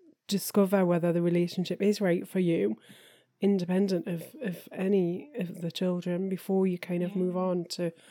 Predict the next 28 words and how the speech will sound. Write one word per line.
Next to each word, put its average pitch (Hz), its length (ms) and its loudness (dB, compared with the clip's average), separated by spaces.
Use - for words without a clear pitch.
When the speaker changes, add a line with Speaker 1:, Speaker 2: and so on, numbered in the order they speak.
Speaker 1:
with 196 160 0
the 180 80 -2
relationship. 175 840 -4
Speaker 2:
And, 294 340 -2
and 277 180 2
so 285 180 0
a 277 60 2
prolonged 269 640 -4
dating 240 380 -2
period, 151 380 -6
hey? 185 420 -6
Uh, 208 80 2
you 262 220 2
know, 190 120 0
Speaker 1:
Yeah. 165 60 -4
Speaker 2:
speak - 380 -4
to 233 100 -6
that. 226 380 -4
Yeah. 208 320 -6
Speaker 1:
Yeah. 220 200 0
Yeah. 190 440 2
And, 240 360 4
you 233 140 4
know, 233 140 10
you 214 120 8
don't 208 240 4
have 220 280 0
to, 180 320 4